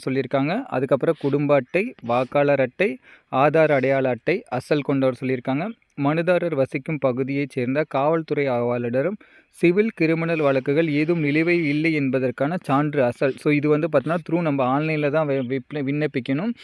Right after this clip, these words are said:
So, இது ஆன்லைன் வெப்சைட்ல தான் விண்ணப்பிக்கணும். நானும் பார்த்தேன். இதுக்கு வந்து ஐந்நூறு ரூபா பே பண்ணணும்னு சொன்னாங்க. இப்போ வந்து ஒரு வாரத்துக்கு முன்னாடி எங்களுக்கு ரிசீவ் ஆயிருக்கனால,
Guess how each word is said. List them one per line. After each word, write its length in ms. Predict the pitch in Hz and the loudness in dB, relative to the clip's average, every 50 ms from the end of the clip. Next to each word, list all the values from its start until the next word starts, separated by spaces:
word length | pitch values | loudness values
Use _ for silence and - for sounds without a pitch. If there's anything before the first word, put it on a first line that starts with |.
| - - - - _ | -20 -20 -20 -20 _
So, 120 | - - 185 | 0 4 4
இது 120 | 180 160 147 | 6 6 6
ஆன்லைன் 360 | 139 143 160 175 180 175 165 | 4 4 2 2 0 0 0
வெப்சைட்ல 420 | 151 147 - - 156 139 147 143 | 0 0 0 0 0 0 2 2
தான் 120 | 147 160 156 | 2 2 0
விண்ணப்பிக்கணும். 480 | 151 147 147 139 131 131 160 190 190 156 | 0 0 0 0 -2 -2 -4 -2 0 2
நானும் 220 | 143 147 160 160 | 2 2 0 0
பார்த்தேன். 280 | 151 143 131 123 - 170 | 2 0 0 2 2 0
இதுக்கு 180 | 160 156 - 151 | 0 0 -2 -2
வந்து 140 | 160 160 | 0 2
ஐந்நூறு 360 | 131 131 151 170 175 180 165 165 | 2 2 2 0 0 -2 0 2
ரூபா 120 | 160 170 170 - | 2 2 2 2
பே 100 | 151 151 | 0 0
பண்ணணும்னு 380 | 147 151 147 147 147 151 147 - | 0 0 0 0 0 0 -2 -2
சொன்னாங்க. 300 | 143 135 135 135 147 180 | -2 0 0 0 0 -2
இப்போ 220 | 190 170 151 - | -4 -2 0 0
வந்து 180 | 156 165 185 170 | 0 0 0 0
ஒரு 180 | 147 151 151 170 | 0 2 4 4
வாரத்துக்கு 380 | 165 165 180 180 - 185 170 160 | 4 4 4 2 -2 -4 -2 -2
முன்னாடி 200 | 156 156 156 151 | -2 -2 0 0
எங்களுக்கு 260 | 147 139 135 139 135 | -2 -2 -2 -2 -4
ரிசீவ் 260 | 135 - - 160 160 156 | -6 -4 -2 0 0 0
ஆயிருக்கனால, 420 | 147 139 139 139 135 135 156 214 | 0 0 0 0 0 0 0 -2